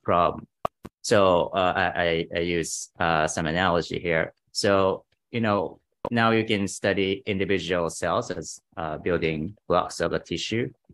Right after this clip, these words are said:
And the first thing you might wanna do is to classify cells into populations, um,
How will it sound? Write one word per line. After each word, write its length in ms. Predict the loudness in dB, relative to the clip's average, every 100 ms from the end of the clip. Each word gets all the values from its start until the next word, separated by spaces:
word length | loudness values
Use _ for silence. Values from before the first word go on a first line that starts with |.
| _ _ -2
And 360 | 2 2 0 -2
the 140 | -6
first 260 | 0 0 2
thing 100 | 0
you 120 | 0
might 160 | 2 2
wanna 240 | 2 0
do 200 | -2 0
is 220 | 0 -2
to 120 | -6 -4
classify 480 | 0 0 0 -2
cells 420 | -2 0 0 0 -2
into 260 | -4 -4
populations, 1000 | 0 -2 0 0 0 -2 -4 -4 -4 -8 _ _ -12 -2
um, 480 | 0 2 0 -2